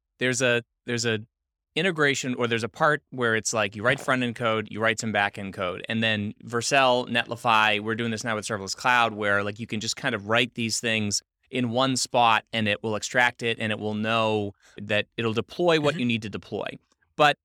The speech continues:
Speaker 1: for more complex serverless applications, certainly beyond what Vercel and Netlify are doing,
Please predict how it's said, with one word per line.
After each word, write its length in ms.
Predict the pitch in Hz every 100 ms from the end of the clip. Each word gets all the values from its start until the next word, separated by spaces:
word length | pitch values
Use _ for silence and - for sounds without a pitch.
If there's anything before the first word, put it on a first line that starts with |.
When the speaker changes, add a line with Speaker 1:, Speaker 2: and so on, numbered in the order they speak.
| _
Speaker 1:
for 160 | - 143
more 280 | 156 185
complex 720 | 170 - 170 156 - 151 - -
serverless 360 | 139 131 120
applications, 760 | 120 117 - 123 117 123 110 -
certainly 280 | 117 117
beyond 400 | 104 110 113 107
what 200 | 107 104
Vercel 440 | 104 107 - 110 107
and 100 | 110
Netlify 420 | - 120 120 110
are 100 | 104
doing, 400 | 101 107 101 98